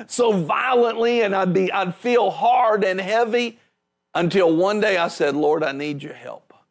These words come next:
I am. I made a decision. I made a quality decision. I'm crucifying this flesh. It will not run my life anymore because a mindset on the flesh is death and a mindset on the spirit is life and peace.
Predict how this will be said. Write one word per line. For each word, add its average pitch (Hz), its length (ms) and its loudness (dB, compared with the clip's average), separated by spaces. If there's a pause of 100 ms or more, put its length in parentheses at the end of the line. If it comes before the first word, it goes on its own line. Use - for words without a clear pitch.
(440)
I 196 240 0
am. 190 720 0
I 139 80 -6
made 147 280 -2
a 190 60 4
decision. 175 560 -2
I 139 60 -6
made 139 200 -4
a 131 60 -6
quality 165 560 -2
decision. 147 560 -10 (140)
I'm 147 160 -6
crucifying 104 560 -8
this 110 120 -18
flesh. - 440 -18 (300)
It 151 200 2
will 165 320 2
not 156 400 -2
run 151 300 -2
my 143 160 -2
life 143 420 -4
anymore 135 640 -4 (220)
because 135 320 -4
a 135 60 -6
mindset 147 840 -4
on 131 120 -6
the 110 100 -4
flesh - 440 -8
is 110 160 -16
death 127 460 -4 (220)
and 139 100 -12
a - 20 -12
mindset 131 560 -6
on 127 140 -8
the 113 60 -20
spirit 135 380 -8
is 120 60 -16
life 143 320 -6
and 113 120 -14
peace. 135 260 -6